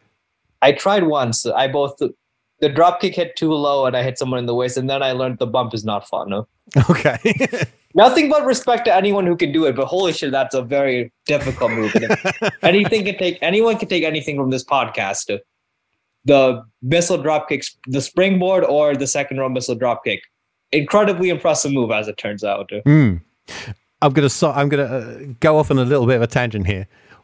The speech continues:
Speaker 2: What are your least favorite moves to take?
Speaker 1: It's less least favorite moves to take and more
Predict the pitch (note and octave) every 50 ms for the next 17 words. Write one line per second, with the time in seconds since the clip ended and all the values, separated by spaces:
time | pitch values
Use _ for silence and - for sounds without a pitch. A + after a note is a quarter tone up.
0 | _ _ _ - A#2+ C#3 F3+ A3 E3+ E3+ F3 E3+ E3 E3 D3+ C#3+ C3 C3 D#3 D#3
1 | - - - - C#3 C3+ C3 A#2+ C3+ B2+ B2 B2+ B2+ A2+ - - A2+ - - -
2 | A#2 G#2 F2+ - - - - _ _ _ _ _ _ _ _ _ _ _ - -
3 | - - - - - - _ _ _ _ _ _ _ _ _ _ _ _ _ _
4 | _ _ _ _ _ _ _ _ _ _ _ - F3+ F3+ E3+ G3+ B3 C#4 C4 -
5 | - D3+ C3+ C3+ D3 D3 D3 - - D#3+ D3 C#3+ B2+ A#2 A#2+ C3 C3 C3 C3+ C3
6 | B2+ D3 C#3+ C#3 C3 B2+ B2+ B2 B2 B2 A#2+ A#2+ B2 B2 -